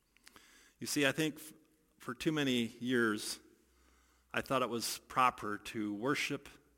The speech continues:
every week. That's how you could define your true Christianity, was coming to worship every week and then, um, studying the Bible.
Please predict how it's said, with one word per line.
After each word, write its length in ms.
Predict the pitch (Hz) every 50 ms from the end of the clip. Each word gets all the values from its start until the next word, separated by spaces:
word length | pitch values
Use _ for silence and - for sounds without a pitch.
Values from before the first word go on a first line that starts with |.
| _ -
every 220 | 117 113 117 117
week. 420 | 110 113 113 117 113 - - - - - - - _ _ _ _ _ _ _ _ _ _ _ _ _
That's 180 | - 110 - -
how 120 | - 117
you 140 | 117 113 110
could 160 | - 113 104 - - -
define 420 | - 104 - - 117 110 110 107 107
your 100 | 104 98
true 260 | - - - 117 110
Christianity, 680 | - - 110 - - - 113 113 104 104 104 101 110
was 140 | 104 101 95
coming 240 | - - 117 113 110
to 60 | 110
worship 400 | 104 117 123 117 - 135 - 120
every 180 | 113 107 113 113
week 320 | 107 113 113 113 110 117
and 120 | 123 110
then, 260 | 110 110 110 110 107 - - - - - - - - - - - _ _ -
um, 360 | - 107 101 101 98 98 95 -
studying 400 | - - - 135 120 113 107 107
the 60 | 101
Bible. 480 | 87 104 101 101 98 98 - 78 76